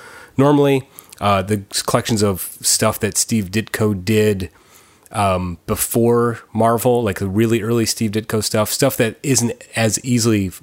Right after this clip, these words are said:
uh, accessible, that's a good place to find that stuff. And I wish I could remember what the Dewey Decimal Number was, 'cause it's gonna bother me. But, yeah, so there's, there's a, not only is the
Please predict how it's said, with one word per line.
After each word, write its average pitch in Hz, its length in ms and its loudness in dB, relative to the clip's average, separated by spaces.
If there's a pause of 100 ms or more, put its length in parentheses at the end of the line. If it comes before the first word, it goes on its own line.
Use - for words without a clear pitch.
(160)
uh, 95 200 2
accessible, 90 800 0 (760)
that's 113 240 0
a - 20 -10
good 107 140 0
place 98 160 -2
to 90 80 -6
find 92 180 0
that 87 80 -2
stuff. 87 200 -4
And 90 80 -6
I 104 40 2
wish 123 240 2
I 120 60 -2
could 104 80 -10
remember 117 160 2
what 110 100 0
the 110 80 0
Dewey 107 320 2
Decimal 107 340 0
Number 95 240 0
was, 87 320 -4
'cause - 100 -8
it's 95 100 -4
gonna 101 160 -4
bother 90 240 -2
me. 80 220 -10 (680)
But, 67 240 -10 (800)
yeah, 104 200 2
so - 160 -2
there's, 113 160 0
there's 120 180 0
a, 113 240 -6 (180)
not 127 300 0
only 127 320 4
is 110 140 0
the 107 200 -4